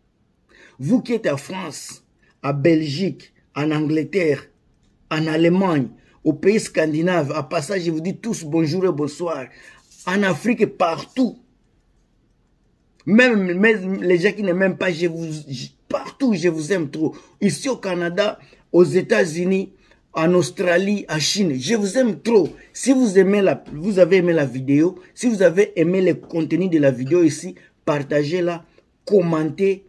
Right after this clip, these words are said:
aimez la vidéo. Si vous êtes encore nouveau, vous, pas encore a-, abonné à la chaîne ici, il est temps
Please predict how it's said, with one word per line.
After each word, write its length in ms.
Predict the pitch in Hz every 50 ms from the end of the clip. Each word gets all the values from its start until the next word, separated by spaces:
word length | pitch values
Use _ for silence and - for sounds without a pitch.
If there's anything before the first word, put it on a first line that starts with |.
| _ _ _ _ _ _ _ _ _ _ _ _ _ _ _ _ _ _ -
aimez 400 | 208 185 170 170 190 196 196 196
la 120 | 190 175
vidéo. 680 | 147 139 147 147 143 156 156 160 180 196 190 190 - _ _ _
Si 240 | - - - 254 254
vous 160 | 208 185 214
êtes 140 | 214 214 208
encore 300 | 175 165 139 196 208 190
nouveau, 480 | 180 170 175 175 170 147 147 185 185
vous, 160 | 156 147 156 165 - _ _
pas 140 | - 196 185
encore 360 | 175 - - 185 190 175 165 -
a-, 260 | - 143 151 - 147
abonné 320 | 147 143 135 156 165 180
à 60 | 185 175
la 120 | 165 143
chaîne 260 | 139 - 185 180 165
ici, 320 | 151 139 - - 190 185 - - _ _ _ _ -
il 200 | 139 147 160 175
est 200 | 185 165 - -
temps 200 | 202 170 -